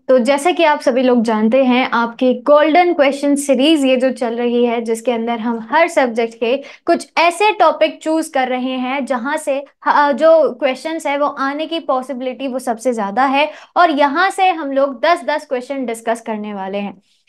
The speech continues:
आज के इस क्लास में बायोकेमिस्ट्री का एक और बहुत ही ज्यादा इंपॉर्टेंट टॉपिक हम लोग कवर करेंगे, जिसका नाम है प्रोटीन्स।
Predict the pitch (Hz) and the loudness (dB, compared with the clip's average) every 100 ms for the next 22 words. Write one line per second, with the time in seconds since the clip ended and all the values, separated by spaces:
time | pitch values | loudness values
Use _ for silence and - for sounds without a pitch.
0 | - 277 370 381 415 415 - 294 285 285 | -2 2 2 2 0 0 2 2 2 0
1 | 277 269 262 302 370 370 277 262 262 302 | -2 0 2 2 2 0 -2 -2 -4 -6
2 | 294 277 277 - 294 285 - - 320 370 | -2 0 -2 -2 -4 -4 -4 2 4 4
3 | 262 226 233 285 302 285 269 269 277 262 | 2 -4 -6 -6 -6 -4 -4 -4 -6 -6
4 | 247 262 269 269 240 262 277 262 269 269 | -6 -6 -8 -4 -2 -2 -4 -4 -4 -4
5 | 247 254 254 254 277 320 262 254 254 233 | -6 -6 -4 -4 -2 -2 -4 -4 -4 -4
6 | 240 269 254 226 226 214 202 214 - | -4 -4 -6 -8 -10 -8 -12 -14 -20